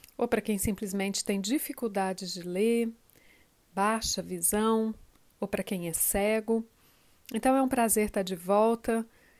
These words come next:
Agora eu vou fazer um texto em três partes, porque o conteúdo ficou muito extenso, há muito o que se dizer sobre autismo em bebês, mas eu acho que,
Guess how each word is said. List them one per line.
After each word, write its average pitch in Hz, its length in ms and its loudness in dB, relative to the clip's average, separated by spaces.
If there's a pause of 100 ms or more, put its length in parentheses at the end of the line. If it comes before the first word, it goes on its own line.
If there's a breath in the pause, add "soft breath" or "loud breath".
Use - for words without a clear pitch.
(380 soft breath)
Agora 214 760 4
eu 226 120 6
vou 226 160 2
fazer 220 380 2
um 214 100 -2
texto 247 680 2
em 226 140 0
três 320 440 2
partes, - 680 -2
porque 214 760 0 (140)
o 196 80 -10
conteúdo 220 400 0
ficou 247 220 0
muito 247 180 0
extenso, 262 960 2 (160)
há 220 100 -4
muito 254 520 0
o - 20 -12
que 220 140 -10
se 220 160 -4
dizer 196 520 0 (640 loud breath)
sobre 220 320 0
autismo 226 540 0
em 214 100 0
bebês, 190 600 2 (600 loud breath)
mas 214 840 -2 (1160)
eu 208 160 2
acho 202 320 0
que, 202 400 -6